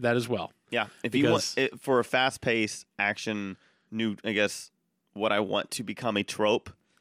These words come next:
Speaker 2: th-, this, this is probably the, the best thing I've seen in
Speaker 1: It
Speaker 2: any
Speaker 1: en-,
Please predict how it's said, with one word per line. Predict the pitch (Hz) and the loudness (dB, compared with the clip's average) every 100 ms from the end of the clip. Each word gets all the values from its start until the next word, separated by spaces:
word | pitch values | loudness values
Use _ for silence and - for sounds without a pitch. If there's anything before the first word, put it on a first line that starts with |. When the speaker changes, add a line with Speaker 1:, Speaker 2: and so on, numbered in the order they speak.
| _ _ _ - 95 | _ _ _ -18 -8
Speaker 2:
th-, | 110 | -8
this, | - 120 113 | -4 -6 -4
this | 120 117 | -4 -4
is | 120 | -4
probably | - 113 107 107 | -4 -4 -2 -8
the, | 101 95 _ | -8 -18 _
the | - | -12
best | 90 101 - | -2 -2 -2
thing | 104 95 | -6 -4
I've | 95 | -6
seen | - 95 | -4 -4
in | 185 | 0
Speaker 1:
It | 151 | 0
Speaker 2:
any | |
Speaker 1:
en-, | 135 | 0